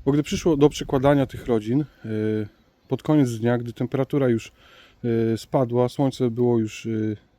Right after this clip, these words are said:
nisko, pszczoły powracały z lotów i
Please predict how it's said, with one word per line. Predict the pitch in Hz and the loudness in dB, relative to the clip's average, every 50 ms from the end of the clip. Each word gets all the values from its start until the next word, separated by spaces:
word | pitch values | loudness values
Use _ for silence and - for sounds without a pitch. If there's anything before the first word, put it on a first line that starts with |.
| _ _ | _ _
nisko, | 147 151 143 - - - 127 151 - _ _ _ - - - - - - - - - - - _ _ _ | 2 2 2 2 0 -4 -4 -4 -6 _ _ _ -20 -20 -20 -20 -20 -20 -20 -20 -20 -20 -20 _ _ _
pszczoły | - - - - 175 175 175 175 165 | -16 -14 0 4 6 8 8 8 6
powracały | - - 147 143 139 139 131 - 143 139 139 131 | 6 2 2 4 4 2 2 2 4 4 4 4
z | 123 | 2
lotów | 120 120 113 - - 160 - - - _ _ _ _ _ _ _ - | 0 0 0 0 -2 -4 -4 -6 -16 _ _ _ _ _ _ _ 0
i | 139 143 151 151 | 2 2 2 2